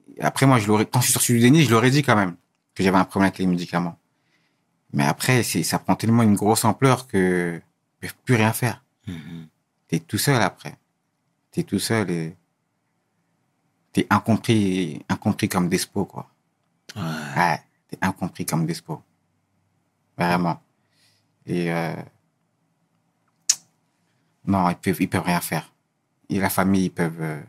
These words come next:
Speaker 1: et même, voilà, comme je disais, c'est tabou. Enfin, on parle pas de ça. Et
Speaker 2: Ouais.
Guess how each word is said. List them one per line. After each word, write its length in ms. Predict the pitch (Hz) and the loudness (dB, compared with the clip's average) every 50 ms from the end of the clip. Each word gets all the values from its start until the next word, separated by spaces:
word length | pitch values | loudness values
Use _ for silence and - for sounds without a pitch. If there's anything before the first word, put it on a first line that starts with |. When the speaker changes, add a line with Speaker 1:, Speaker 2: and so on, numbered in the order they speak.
| _ _ _ _ - | _ _ _ _ -4
Speaker 1:
et 60 | 95 | 0
même, 240 | 101 101 101 95 92 | 2 2 2 2 2
voilà, 200 | 90 95 95 92 | 2 2 0 0
comme 180 | - - 95 95 | 0 0 0 0
je 60 | 87 | 0
disais, 200 | 87 92 104 98 | -2 -2 -2 -2
c'est 140 | - 98 85 | -2 -4 -2
tabou. 340 | - 92 87 90 101 98 | -2 -2 -2 -2 -2 -6
Enfin, 380 | 87 - - 87 82 82 82 - | -6 -6 -4 -4 -4 -4 -6 -10
on 760 | - _ _ _ _ _ _ _ _ _ _ _ _ _ - | -16 _ _ _ _ _ _ _ _ _ _ _ _ _ -4
parle 200 | 80 80 - - | -2 -2 -2 -2
pas 140 | - 90 85 | -4 -4 -4
de 80 | - | -4
ça. 380 | - 95 90 87 90 90 85 82 | -4 -4 -2 -2 0 -2 -4 -6
Et 180 | 85 85 - _ _ _ _ _ _ _ _ _ - | -8 -10 -16 _ _ _ _ _ _ _ _ _ -12
Speaker 2:
Ouais. 220 | 90 87 80 | -10 -10 -10